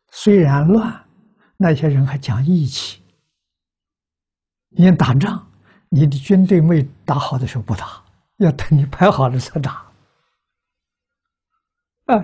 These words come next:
讲义气。啊，所以五霸讲以义治天下了。秦统一中国，十五年就灭亡了。汉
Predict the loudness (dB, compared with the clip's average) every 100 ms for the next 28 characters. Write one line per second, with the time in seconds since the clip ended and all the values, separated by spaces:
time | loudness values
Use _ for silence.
0 | -2 2 4 6 4 2 0 -10 -16 _
1 | _ _ _ _ _ _ _ _ _ _
2 | _ _ _ _ _ _ -2 0 0 -4
3 | -2 4 4 4 0 -2 -2 -4 -4 -4
4 | -6 -8 -12 _ -4 -2 -2 0 2 2
5 | 0 -4 -2 -2 -4 -12 -18 -20 _ _
6 | _ _ _ _ _ _ _ _ _ _
7 | _ _ _ _ _ _ _ _ _ _
8 | _ _ _ _ _ _ _ _ _ _
9 | _ _ _ _ 0 4 4 2 -2 -2
10 | -2 -6 -10 -16 -20 _ _ -4 -2 0
11 | 0 -2 -4 -4 -2 -2 -4 -10 -20 _
12 | _ _ _ _ _ _ -2 0 0